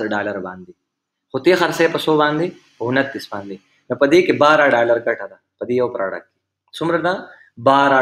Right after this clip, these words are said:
ډالر. او دا څومره پرسنټیج دی؟ دا چورتر پرسنټ ده.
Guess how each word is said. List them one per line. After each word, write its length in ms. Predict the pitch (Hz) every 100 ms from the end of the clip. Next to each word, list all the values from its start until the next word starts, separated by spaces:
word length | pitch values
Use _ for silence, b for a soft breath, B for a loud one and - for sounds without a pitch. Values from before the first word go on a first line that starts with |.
| 113
ډالر. 280 | 104 110 92 - _ -
او 80 | 113 120
دا 60 | 147
څومره 240 | 175 175 165
پرسنټیج 500 | 160 160 151 156 151 135
دی؟ 60 | 135
دا 60 | 143 -
چورتر 540 | 127 160 185 123 104
پرسنټ 320 | 98 - 104 101
ده. 80 | 90